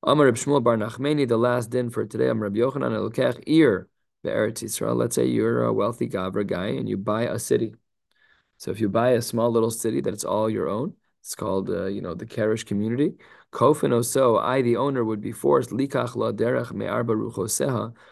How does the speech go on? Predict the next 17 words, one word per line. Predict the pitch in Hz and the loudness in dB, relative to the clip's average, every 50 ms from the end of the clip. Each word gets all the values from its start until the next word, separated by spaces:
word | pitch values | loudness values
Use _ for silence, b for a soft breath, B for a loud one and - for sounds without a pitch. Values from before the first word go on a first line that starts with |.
| b b b b - - | b b b b -12 -12
Mishum | 120 113 - - 113 110 | -10 -8 -4 -4 -4 -2
Yishuv | 110 110 113 113 - 98 | -2 -4 -4 -4 -6 -4
Eretz | 95 98 95 98 - - | -4 -4 -6 -6 -8 -10
Yisrael. | - 117 - 82 90 | -8 -6 -6 -6 -6
I | 107 | -8
still | 113 - 131 131 | -6 -4 -2 -2
have | 123 120 117 | -2 -2 -4
to | - | -2
build | 107 120 120 113 107 113 | 2 4 4 4 4 0
pathways | - 117 101 107 - - 117 95 95 95 - | -2 -2 -2 -2 -4 -4 -4 -4 -4 -4 -4
so | - 92 | -6 -8
people | 90 - 117 117 - 104 117 | -6 -6 -6 -4 -6 -6 -6
can | - 107 92 95 98 - b b b b b b - | -6 -6 -6 -6 -8 -10 b b b b b b -2
navigate | 107 117 117 120 123 123 120 120 110 104 101 - | 0 2 2 2 2 2 2 2 0 0 0 -2
through | - 120 117 | -2 -2 -2
my | 101 95 98 | -2 -4 -6
property, | 98 - 131 131 135 127 - 98 87 80 90 120 | -4 -2 0 0 0 0 -2 -2 -2 -4 -6 -8